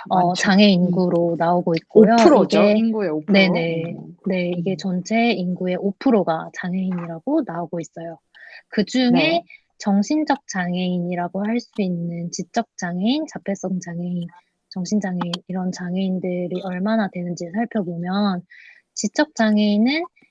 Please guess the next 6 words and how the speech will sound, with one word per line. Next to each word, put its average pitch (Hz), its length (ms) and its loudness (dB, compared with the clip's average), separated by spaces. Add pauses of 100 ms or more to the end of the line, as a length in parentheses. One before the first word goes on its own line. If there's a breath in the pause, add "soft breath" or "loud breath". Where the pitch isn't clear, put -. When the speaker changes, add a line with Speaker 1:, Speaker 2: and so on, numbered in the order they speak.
(180)
Speaker 1:
이십만 214 580 4
명 165 260 -8 (260)
정도고, 180 720 0 (240)
전체 185 400 0
인구의 196 480 0
영점사 233 680 0